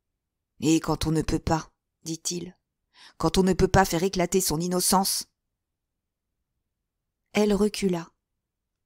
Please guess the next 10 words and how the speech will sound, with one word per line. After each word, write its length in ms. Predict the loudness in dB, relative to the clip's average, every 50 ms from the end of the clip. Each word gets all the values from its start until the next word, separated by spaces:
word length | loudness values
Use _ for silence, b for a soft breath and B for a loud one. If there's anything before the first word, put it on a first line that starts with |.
| _ _ _
pâle 380 | 0 0 2 2 0 -2 -4 -6 _
comme 240 | -4 -2 0 0 0
pour 260 | -2 -2 -2 -2 -2
mourir, 540 | -2 -2 -2 -2 -2 -4 -6 -8 -14 -18 _ _ _ _ _ _ _ _ _ _ _ _ -8
chancelant 640 | -2 0 0 0 0 -2 -2 -2 -2 0 0 -2 -2
à 80 | -4
ce 160 | -4 -4 -6
point 340 | -6 -6 -2 -2 -2 -2 -2
d'être 300 | -4 -6 -6 -6 -4 -6
réduite 480 | -4 -2 -4 -4 -4 -6 -10 -10 -12